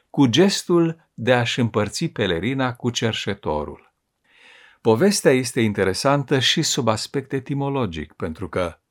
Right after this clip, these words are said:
termenul capelă derivă din vechiul termen capela, care înseamnă pelerină.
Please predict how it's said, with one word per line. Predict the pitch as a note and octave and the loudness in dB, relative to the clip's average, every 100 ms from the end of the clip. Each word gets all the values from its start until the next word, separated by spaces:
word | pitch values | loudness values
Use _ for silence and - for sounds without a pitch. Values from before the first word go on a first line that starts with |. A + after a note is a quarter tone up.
| _ | _
termenul | C3+ C#3+ D#3 D3 C3+ B2+ | 2 4 2 -2 -4 -4
capelă | - B2 - B2+ A2 F2 - _ _ | -6 -4 0 2 2 0 -6 _ _
derivă | - G#2+ G#2 C3 B2 | 0 4 4 4 4
din | A2 G2 F2+ | 4 2 -2
vechiul | D#2+ B2 - F#2+ | -2 -2 -4 -4
termen | A2+ A2+ G2+ G2 G2+ | -2 0 0 -2 -4
capela, | A#2+ A2 C#3 C3 E2+ D2 _ _ _ | -6 -4 -4 -2 -2 -6 _ _ _
care | A2 G#2 | -2 -2
înseamnă | - C#3 C3 A#2 | -2 -2 -2 -4
pelerină. | A#2 G#2+ F2 D2+ C#2 - | -4 -6 -6 -8 -10 -16